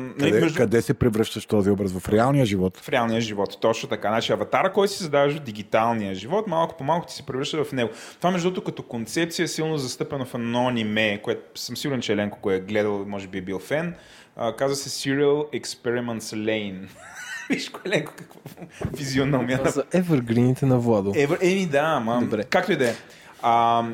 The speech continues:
Speaker 1: и сега въпросът ми, ако се върнем към социалните мрежи, с тези хора,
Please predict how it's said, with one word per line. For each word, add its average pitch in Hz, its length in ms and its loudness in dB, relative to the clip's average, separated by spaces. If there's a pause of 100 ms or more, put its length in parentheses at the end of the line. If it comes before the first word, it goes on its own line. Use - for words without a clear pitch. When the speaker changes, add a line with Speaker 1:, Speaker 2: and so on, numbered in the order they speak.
(160)
Speaker 1:
и 151 60 -8
сега 196 200 2
въпросът 175 420 0
ми, 139 60 0
ако 127 80 -6
се 151 100 -4
върнем 175 240 0
към 151 140 -4
социалните 143 480 -4
мрежи, 117 240 0
с - 80 -10
тези 190 240 0
хора, 165 340 2